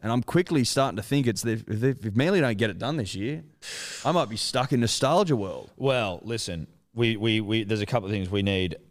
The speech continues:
Speaker 2: an Ashes victory and a Manly premiership. That's sort of, that's sort of it.
Speaker 1: That'll get me out.
Speaker 2: Yeah.
Speaker 1: That'll get me out of my slump.
Speaker 2: Yeah.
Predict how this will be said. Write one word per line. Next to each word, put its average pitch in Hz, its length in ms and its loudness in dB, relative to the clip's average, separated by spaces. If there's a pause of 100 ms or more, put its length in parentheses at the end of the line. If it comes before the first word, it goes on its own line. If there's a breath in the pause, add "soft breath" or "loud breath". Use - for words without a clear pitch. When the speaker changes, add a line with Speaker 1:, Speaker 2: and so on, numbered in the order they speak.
(160)
Speaker 2:
an 95 140 -4
Ashes 92 280 -2
victory 87 300 -6
and 87 80 -6
a 85 40 -6
Manly 82 280 -6
premiership. 76 540 -10
That's 90 160 -6
sort 80 180 -8
of, 67 180 -14
that's 92 220 -10
sort 69 140 -14
of 69 100 -10
it. 73 80 -10
Speaker 1:
That'll 160 220 2
get 127 200 -2
me 85 180 -6
out. 64 200 -10
Speaker 2:
Yeah. 80 180 -14 (200)
Speaker 1:
That'll 151 160 4
get 139 160 0
me 113 100 -2
out 95 80 0
of 87 60 -8
my - 40 -8
slump. - 320 -4
Speaker 2:
Yeah. 123 140 -4